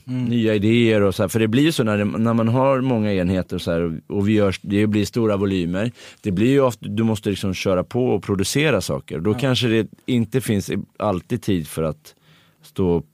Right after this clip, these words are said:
Speaker 2: eh,
Speaker 1: Mm.
Speaker 2: testa fram nya coola saker.
Speaker 1: Så de stora utmaningarna för dig kanske de närmaste åren är i företaget snarare än,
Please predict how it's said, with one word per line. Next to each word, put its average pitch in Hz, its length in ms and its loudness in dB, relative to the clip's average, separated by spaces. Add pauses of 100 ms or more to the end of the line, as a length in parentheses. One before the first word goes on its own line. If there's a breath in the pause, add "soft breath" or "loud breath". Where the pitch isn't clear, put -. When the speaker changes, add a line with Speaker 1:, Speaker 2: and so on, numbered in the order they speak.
(120)
Speaker 2:
eh, 101 60 -6
Speaker 1:
Mm. 117 220 -6
Speaker 2:
testa 101 280 -4
fram 87 220 -2
nya 85 260 0
coola 104 420 -2
saker. - 400 -14
Speaker 1:
Så - 120 -8
de 151 80 -2
stora 160 260 2
utmaningarna 165 580 0
för 147 180 -6
dig 170 280 0
kanske 131 200 -6
de 135 80 -4
närmaste 131 480 -4
åren 117 380 -2
är 113 240 -4 (460 soft breath)
i 131 100 -6
företaget 123 500 -2
snarare 110 380 -6
än, 101 200 -8